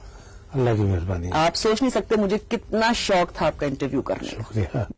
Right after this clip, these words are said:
Speaker 2: आपका ताल्लुक कहाँ से है?
Speaker 1: ताल्लुक तो मेरा रियासत जयपुर,
Speaker 2: अच्छा।
Speaker 1: राजस्थान से है।
Speaker 2: अच्छा।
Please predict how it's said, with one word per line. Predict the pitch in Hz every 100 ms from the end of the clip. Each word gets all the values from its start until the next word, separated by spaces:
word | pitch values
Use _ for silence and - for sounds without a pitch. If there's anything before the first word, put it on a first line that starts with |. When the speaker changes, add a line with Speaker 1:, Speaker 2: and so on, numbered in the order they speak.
| - -
Speaker 2:
आपका | 220 220 254
ताल्लुक | - 190 185 175
कहाँ | 143 139
से | - -
है? | - - - - - - - -
Speaker 1:
ताल्लुक | 139 147 -
तो | 139
मेरा | 131 123 123 120
रियासत | 117 120 110 127
जयपुर, | 101 110 113 120 117 143 - - -
Speaker 2:
अच्छा। | 143 - 139 131 - - - - - -
Speaker 1:
राजस्थान | 113 113 110 110 110
से | 110 123
है। | 95 131 - -
Speaker 2:
अच्छा। | 143 - - 127